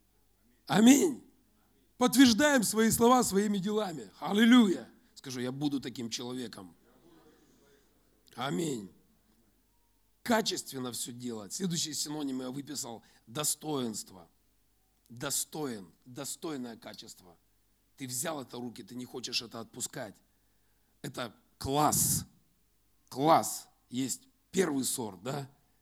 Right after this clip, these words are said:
Это высший класс. Мы говорим, а, как это называется? вип, вип, вип. Скажи, вип. Это же круто, это же как красиво звучит.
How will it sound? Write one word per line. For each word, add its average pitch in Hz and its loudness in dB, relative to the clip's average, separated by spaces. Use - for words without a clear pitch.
Это 123 -8
высший 127 0
класс. 113 -12
Мы 127 -4
говорим, 135 -2
а, 120 -6
как 143 -12
это 120 -10
называется? 113 -10
вип, 147 -10
вип, 135 -6
вип. 120 2
Скажи, 110 -8
вип. 135 -2
Это 156 -8
же 165 0
круто, 196 0
это 147 -6
же - -4
как 147 -10
красиво 143 -2
звучит. 117 -8